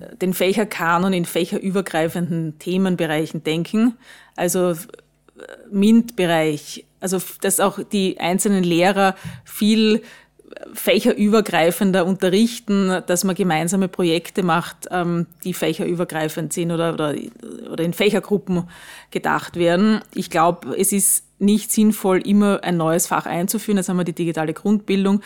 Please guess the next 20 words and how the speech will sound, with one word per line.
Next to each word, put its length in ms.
eben 240
Wirtschafts- 360
und 120
Finanzbildung. 880
Gibt's 260
welche 320
Leute, 420
die 140
natürlich 340
das 400
als 160
eigenes 340
Fach 240
sehen 340
möchten. 440
Ähm, 520
Demokratie 840
und 160
politische 400
Bildung 580